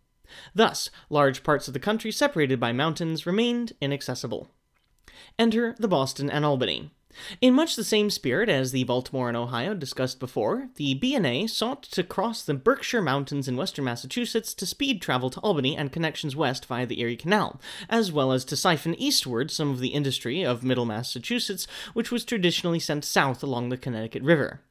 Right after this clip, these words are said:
Initially charted as the Boston and Worcester in eighteen thirty-one, when the Baltimore and Ohio was already up and running, it connected its namesake cities in eighteen thirty-five. This is anomalous among railroads, which, as we will learn in later episodes, can sometimes be ambitiously named.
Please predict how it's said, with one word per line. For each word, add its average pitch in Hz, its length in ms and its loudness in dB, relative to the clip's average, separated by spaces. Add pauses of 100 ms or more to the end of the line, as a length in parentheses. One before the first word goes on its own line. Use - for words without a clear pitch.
(640)
Initially 269 440 6
charted 147 420 2
as 131 180 2
the 131 100 0
Boston 135 460 0
and 120 160 0
Worcester 120 360 -2
in 131 80 -2
eighteen 117 360 -4
thirty-one, 151 560 0 (220)
when 156 140 0
the 143 40 2
Baltimore 123 380 0
and 120 80 -2
Ohio 117 320 -2
was 156 160 -2
already 113 300 -2
up 104 100 -10
and 120 140 0
running, 156 320 4 (240)
it 254 120 4
connected 285 400 0
its 240 200 -4
namesake 180 440 0
cities 135 360 -4
in 151 80 -2
eighteen 123 280 -6
thirty-five. 120 760 -4 (340)
This 185 180 0
is 196 120 -2
anomalous 202 500 2
among 127 220 0
railroads, 123 460 0
which, 226 400 -2
as 240 240 0
we 135 160 0
will 110 220 -2
learn 202 240 4
in 208 120 0
later 196 260 2
episodes, 202 500 0
can 233 240 -2
sometimes 240 460 -2
be 147 340 -4
ambitiously 143 720 -2
named. 143 400 0